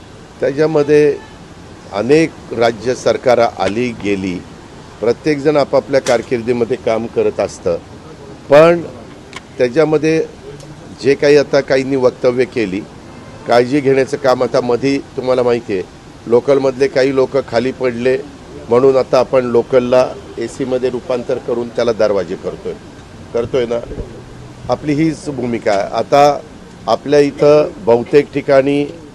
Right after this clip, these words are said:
ह्या रेल्वे, मेट्रो, लोकल ह्या सगळ्या इलेक्ट्रिकवर चालतात. मागे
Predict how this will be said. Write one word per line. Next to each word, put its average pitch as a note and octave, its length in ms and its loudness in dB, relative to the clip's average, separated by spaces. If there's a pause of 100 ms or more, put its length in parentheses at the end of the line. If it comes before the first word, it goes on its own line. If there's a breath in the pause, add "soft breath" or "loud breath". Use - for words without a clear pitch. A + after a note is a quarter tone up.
(360)
ह्या C#3 640 4 (200)
रेल्वे, B2 500 4
मेट्रो, C3 720 2 (600)
लोकल C3+ 580 6 (520)
ह्या B2+ 160 4
सगळ्या C#3 300 0
इलेक्ट्रिकवर B2+ 580 0
चालतात. F#2 420 -4 (880)
मागे B2+ 600 2